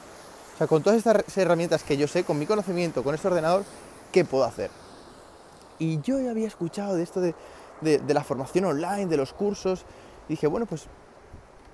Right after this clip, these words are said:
pues vo-, voy a probar. Oye, vo-, voy, voy a probar, ¿no?". ¿Qué pasa? Que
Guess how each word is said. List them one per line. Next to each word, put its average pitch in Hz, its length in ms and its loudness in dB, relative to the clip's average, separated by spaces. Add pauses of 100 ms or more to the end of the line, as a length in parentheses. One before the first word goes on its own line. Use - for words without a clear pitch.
(240)
pues 135 180 -4
vo-, 214 220 2
voy 202 300 4
a 294 60 2
probar. 127 340 -4 (840)
Oye, - 160 0
vo-, 135 140 -6 (460)
voy, 254 220 0
voy 285 200 2
a 269 80 6
probar, 127 360 2
¿no?". 175 120 -4 (1080)
¿Qué 202 100 4
pasa? 202 300 4 (1040)
Que 160 340 4